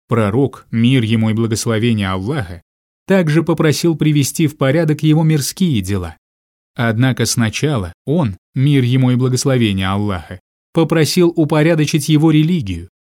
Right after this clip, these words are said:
и это свидетельствует о том, что порядок в мирской жизни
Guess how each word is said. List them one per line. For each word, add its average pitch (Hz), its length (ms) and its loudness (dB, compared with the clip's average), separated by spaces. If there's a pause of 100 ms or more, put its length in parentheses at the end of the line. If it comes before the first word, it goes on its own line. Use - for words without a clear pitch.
(260)
и 139 80 0
это 123 240 0
свидетельствует 113 840 -2
о 90 100 -4
том, 160 280 -2 (240)
что 160 260 0
порядок 156 480 2
в 143 60 0
мирской 127 420 2
жизни 160 480 2